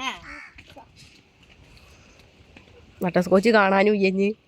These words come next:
Speaker 2: പെട്ടിക്കണ്ട് വീണിക്കണ് കാക്ക. അല്ല, ചേട്ടൻ.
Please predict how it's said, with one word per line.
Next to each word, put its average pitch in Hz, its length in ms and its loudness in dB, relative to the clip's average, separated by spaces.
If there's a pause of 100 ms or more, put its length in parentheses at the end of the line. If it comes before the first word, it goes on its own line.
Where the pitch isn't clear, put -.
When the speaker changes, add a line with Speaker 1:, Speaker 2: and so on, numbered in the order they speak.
(1300)
Speaker 2:
പെട്ടിക്കണ്ട് 185 540 0
വീണിക്കണ് 165 380 -2 (300)
കാക്ക. - 240 -8 (460)
അല്ല, 156 100 -8 (120)
ചേട്ടൻ. 147 360 -10